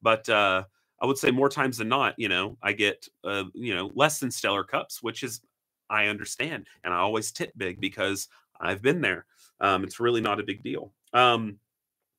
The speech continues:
also, the speed we as home baristas make a drink versus someone who has to make several dozens an hour. Exactly. You're able to meticulously prepare, grind, single dose, do all this different stuff. Whereas they're in the cafe, boom, boom, boom, heating up grinder,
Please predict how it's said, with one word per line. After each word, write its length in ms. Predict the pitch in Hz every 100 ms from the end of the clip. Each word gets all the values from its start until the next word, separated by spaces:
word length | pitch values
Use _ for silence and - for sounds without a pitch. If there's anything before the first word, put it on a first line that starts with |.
| - - - -
also, 240 | - 156
the 60 | 143
speed 320 | - 156 147
we 140 | 143
as 120 | 135 -
home 160 | 139
baristas 400 | 120 123 - 117
make 220 | 117 120
a 40 | 120
drink 260 | 117 117 120
versus 260 | 117 110
someone 260 | - 113 107
who 60 |
has 140 | 107 -
to 100 | 110
make 200 | 104 -
several 340 | - 113 104
dozens 380 | 101 101 104 98
an 80 | 92
hour. 320 | 95 90 87 _ _ _ -
Exactly. 600 | 104 107 101 98 73 - _ -
You're 260 | 113 139 135
able 220 | 131 113
to 60 |
meticulously 760 | 107 104 - 147 147 123 117 113
prepare, 560 | - 101 - 120 110 101
grind, 480 | 104 110 104 98
single 300 | 92 - 113
dose, 200 | 104 92
do 140 | - 135
all 100 | 123
this 160 | 117
different 280 | - - 113
stuff. 360 | - 123 101 - - -
Whereas 280 | 113 123 104
they're 180 | 131 127
in 360 | 120 107 123 107
the 40 |
cafe, 360 | - 110 117 101
boom, 300 | 117 98 92
boom, 240 | 117 101
boom, 260 | 107 101 92
heating 340 | 139 131 117
up 160 | 113 117
grinder, 500 | 120 120 113 107